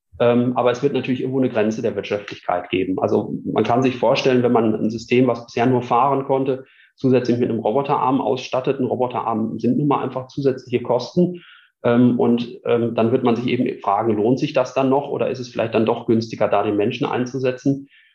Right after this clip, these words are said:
Ähm, oder man schafft eben doch ein System, was vielleicht mit einer sehr spezialisierten Aktorik vielleicht nur in der Lage ist, Türen zu öffnen, Türklinken zu bedienen,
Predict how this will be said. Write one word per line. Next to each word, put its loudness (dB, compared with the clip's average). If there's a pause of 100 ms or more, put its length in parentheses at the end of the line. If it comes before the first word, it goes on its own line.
(100)
Ähm, 4
oder 4
man 2
schafft -2
eben 0
doch 0
ein 4
System, 0
was -2
vielleicht -4
mit -2
einer 2
sehr 0
spezialisierten -2
Aktorik 0
vielleicht -4
nur 4
in 2
der 2
Lage 2
ist, -10
Türen 2
zu 0
öffnen, 2
Türklinken 0
zu -8
bedienen, 2